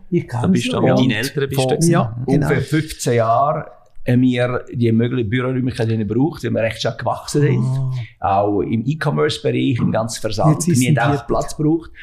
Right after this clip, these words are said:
Speaker 3: Und dann habe ich für unseren Onkel jetzt mit unserem Historiker ein Museumskonzept aufgestellt, ein historisches, der Weg der Generationen, wo quasi jede Generation, fünf Generationen, wir leben ja Gott sei Dank noch in dem Sinn, wir sind noch nicht ganz museal,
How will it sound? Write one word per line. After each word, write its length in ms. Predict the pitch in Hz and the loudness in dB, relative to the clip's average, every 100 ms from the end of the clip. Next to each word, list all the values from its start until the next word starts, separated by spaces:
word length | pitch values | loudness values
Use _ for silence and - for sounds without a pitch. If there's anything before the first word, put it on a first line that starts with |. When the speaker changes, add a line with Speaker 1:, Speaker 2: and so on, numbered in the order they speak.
| - - | -20 -12
Speaker 3:
Und 200 | - 110 | -2 0
dann 160 | 117 127 | 2 2
habe 160 | 127 127 | 0 -2
ich 100 | - - - | -4 -8 -6
für 180 | 113 107 | -2 2
unseren 220 | 117 107 | 2 2
Onkel 260 | 135 - 151 | -2 -2 -4
jetzt 180 | - 117 | -2 -2
mit 140 | 113 | 0
unserem 280 | 110 104 113 | -2 -2 -2
Historiker 840 | 107 - 117 120 143 - 120 127 - - - | -4 -2 0 0 -2 -2 -2 -2 -6 -8 -6
ein 220 | 113 117 | 0 2
Museumskonzept 960 | 117 110 131 151 - 131 131 131 - | 2 2 -2 -4 -6 -6 -2 -4 -2
aufgestellt, 420 | - 135 - 131 107 | -2 -2 -2 -4 -2
ein 100 | 107 | -4
historisches, 880 | 95 143 131 143 - 135 131 - - | -2 -2 0 -2 -4 -4 -6 -8 -4
der 180 | 110 | 0
Weg 220 | 107 117 113 | 0 0 0
der 120 | 110 | -2
Generationen, 840 | 107 113 113 - 131 147 156 160 156 - - - - | -2 -2 -2 -2 0 2 0 -2 -8 -14 -20 -20 -4
wo 140 | 113 | -2
quasi 380 | 113 110 110 110 110 | 0 0 0 -2 -2
jede 600 | 127 143 151 151 160 - - - - | 0 0 2 2 0 -4 -16 -20 -8
Generation, 960 | 110 117 113 117 - 123 123 135 147 - - | 0 2 2 0 -2 2 2 2 0 -4 -2
fünf 280 | 120 120 - | 0 0 0
Generationen, 720 | 113 107 107 139 131 147 139 | -2 -2 -2 0 2 2 2
wir 160 | 107 107 | 2 0
leben 260 | 127 135 | -2 -2
ja 100 | 143 | -2
Gott 220 | 117 139 | 0 -2
sei 120 | - 127 | -2 -2
Dank 300 | 131 131 127 | -2 -2 -2
noch 240 | 131 135 | -2 -2
in 100 | 135 | -2
dem 180 | 127 131 | -2 -2
Sinn, 300 | 120 131 117 | -4 -4 -2
wir 60 | 113 | -2
sind 100 | 123 | 0
noch 80 | |
nicht 160 | 127 143 | -2 0
ganz 260 | 127 131 131 | -2 0 0
museal, 560 | 131 117 131 123 135 | 0 2 2 2 0